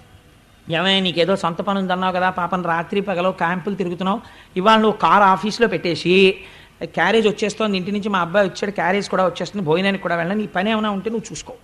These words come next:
అంటాడు. "ఏమైనా టీఏ బిల్లు అవి ఉంటే రాసుకో ఎక్కడో కూర్చుని, అందుకని నీ, ఇవాళ నేను ఎక్కడికి బయటికి వెళ్ళను" అంటే ఆయన డ్రైవర్ గారు కారు షెడ్లో పెట్టేస్తే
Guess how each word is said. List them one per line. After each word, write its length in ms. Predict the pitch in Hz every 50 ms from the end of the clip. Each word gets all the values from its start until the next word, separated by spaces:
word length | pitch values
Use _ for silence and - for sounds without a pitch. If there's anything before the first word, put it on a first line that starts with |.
| - _ -
అంటాడు. 380 | 131 117 - - - - - _ - - - - - - - - - - -
"ఏమైనా 240 | 185 190 214 214 226
టీఏ 280 | 220 - 220 214 233 226
బిల్లు 200 | 214 233 226 226
అవి 140 | 214 220 220
ఉంటే 200 | 208 196 185 -
రాసుకో 380 | 185 175 180 - - 175 135 -
ఎక్కడో 180 | 147 170 165 170
కూర్చుని, 380 | 170 - 151 151 - 123 110 - - - -
అందుకని 460 | 165 175 190 208 202 196 180 185 190
నీ, 100 | 185 180
ఇవాళ 260 | 185 180 175 202 202 202
నేను 160 | 196 190 175
ఎక్కడికి 260 | 160 - 170 - 196
బయటికి 340 | 151 160 160 156 160 147 143
వెళ్ళను" 180 | 117 110 107 - -
అంటే 180 | 170 180 202 202
ఆయన 420 | 196 196 190 - - 170 165 - 170
డ్రైవర్ 360 | 160 156 175 180 196 202 208
గారు 160 | 208 220 208
కారు 280 | 208 - 143 180 202 202
షెడ్లో 300 | - 202 175 175 202 208
పెట్టేస్తే 640 | 196 175 - 180 170 - - 180 180 180 175 -